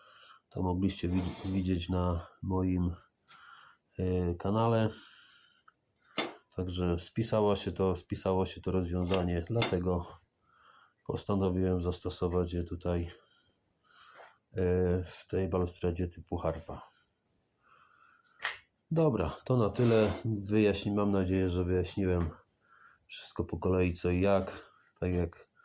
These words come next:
najprościej, jak umiałem. Tak mówię, no, chciałem wam pokazać po kolei, ponieważ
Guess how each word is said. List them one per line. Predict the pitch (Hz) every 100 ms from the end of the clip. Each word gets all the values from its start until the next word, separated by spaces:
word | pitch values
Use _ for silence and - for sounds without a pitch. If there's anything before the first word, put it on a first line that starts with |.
| - - - - - -
najprościej, | 92 - 98 - 95
jak | 87
umiałem. | 87 101 101 98 95
Tak | 92 92
mówię, | 95 90 87
no, | 87 85 85 - - - - -
chciałem | - 110 95
wam | 95 92
pokazać | 92 95 90 87
po | 120
kolei, | 120 117 107 101 101
ponieważ | 101 98 92 87 -